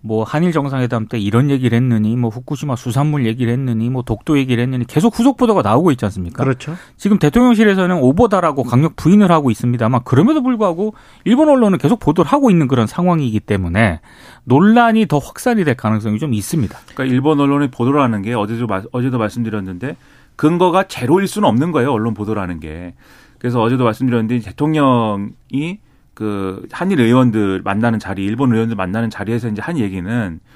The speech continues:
Speaker 3: 후쿠시마 오염수 배출 문제와 관련돼서 이제 이 아이에이이에이 등이 검증을 할 때 한국 전문가가 들어가서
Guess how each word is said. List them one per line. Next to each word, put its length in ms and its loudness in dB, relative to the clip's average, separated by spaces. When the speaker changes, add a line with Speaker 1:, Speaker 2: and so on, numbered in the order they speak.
Speaker 3:
후쿠시마 400 -2
오염수 480 2
배출 300 -2
문제와 260 0
관련돼서 640 -6
이제 480 -4
이 220 -6
아이에이이에이 600 2
등이 180 -4
검증을 400 -2
할 140 -2
때 260 -8
한국 560 -2
전문가가 480 -2
들어가서 640 -4